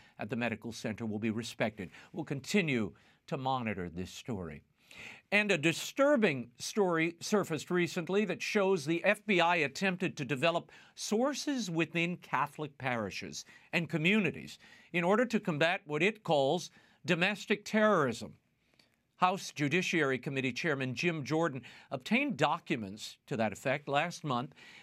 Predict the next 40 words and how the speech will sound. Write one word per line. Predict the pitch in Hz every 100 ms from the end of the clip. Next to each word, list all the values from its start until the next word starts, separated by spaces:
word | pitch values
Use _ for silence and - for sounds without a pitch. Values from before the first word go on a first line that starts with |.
| -
and | 135
is | 131
currently | - - 254 247 139 156
heading | 147 170 170 165
a | 160
select | 151 - 160 170 220 -
subcommittee | - 185 151 - 127 113 98 120 - - - -
on |
the | 123
weaponization | 135 202 262 240 131 151 135 175
of | 151
the | 131
federal | 185 170 196
government. | 143 143 147 180 - _ - - -
To |
get | 165 233
answers, | 220 208 202 226 -
joining | - 196 220 214
me | 165 147 165 -
is | 175 117
U | 226
S | 220 -
Congressman | - 196 208 151 151 160
from | 185 135
Louisiana's | 131 156 170 170 147 117
fourth | - - 208 208
District, | 143 151 - 180 - - - -
a | 170
member | 156 175 226 226 143 123 - _
of | 139
the | 147
House | 180 175
Judiciary | 170 151 170 - 156 139
Committee | 175 151 160 160
and | 180 208
that | 165
select | - 170 156 185 -
committee, | 143 127 131 131 _ _ _
Mike | 156 185
Johnson. | 208 175 120 110